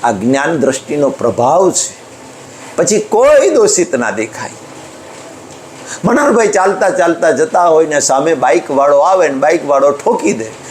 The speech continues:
મનોહરભાઈના પગના બે કડકા થઈ જાય.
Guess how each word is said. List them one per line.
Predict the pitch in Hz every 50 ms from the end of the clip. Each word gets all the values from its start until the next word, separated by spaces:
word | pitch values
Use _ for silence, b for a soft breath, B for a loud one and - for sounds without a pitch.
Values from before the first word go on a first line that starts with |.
| B B B -
મનોહરભાઈના | 147 156 175 180 165 156 139 143 143 143 139
પગના | - - 156 165 160 160 156 135
બે | 135 139 156 165
કડકા | - - 147 131 - 156 156
થઈ | - - - 208 294 359
જાય. | 302 214 127 107